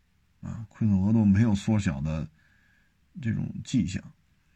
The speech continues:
啊，第三，那为什么裁员呢？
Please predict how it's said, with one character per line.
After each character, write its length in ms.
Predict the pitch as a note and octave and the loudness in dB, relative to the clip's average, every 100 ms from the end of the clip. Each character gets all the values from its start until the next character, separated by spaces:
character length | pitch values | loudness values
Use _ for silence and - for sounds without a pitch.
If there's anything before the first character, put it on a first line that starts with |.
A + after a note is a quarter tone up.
| - _ _ _ _ _ _ _ _ _ - | -20 _ _ _ _ _ _ _ _ _ -20
啊， 80 | - - C3+ - | -18 -16 -18 -6
第 120 | A2 | -2
三， 400 | - A#2 G#2+ G2 | 2 2 0 -2
那 180 | F#2 A2 | -2 0
为 160 | G#2+ G2+ | 2 4
什 80 | G#2+ | 4
么 80 | |
裁 220 | G#2+ - G2+ | 2 2 2
员 260 | F#2+ E2 | 2 2
呢？ 140 | G2+ | 0